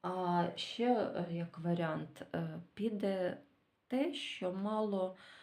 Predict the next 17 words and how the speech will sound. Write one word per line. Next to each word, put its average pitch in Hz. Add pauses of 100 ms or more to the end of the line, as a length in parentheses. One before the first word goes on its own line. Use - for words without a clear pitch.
(180)
бути 190 (160)
відсічене 175
вже 165
давно, 147
не 147
мов 160
би 165
так, 143
дві 165
карти 175
зразу 147
йде. 160 (1500)
Паж 170 (100)
жезлів 180 (160)
і 180 (1120)
семірка 170
пентаклів. 156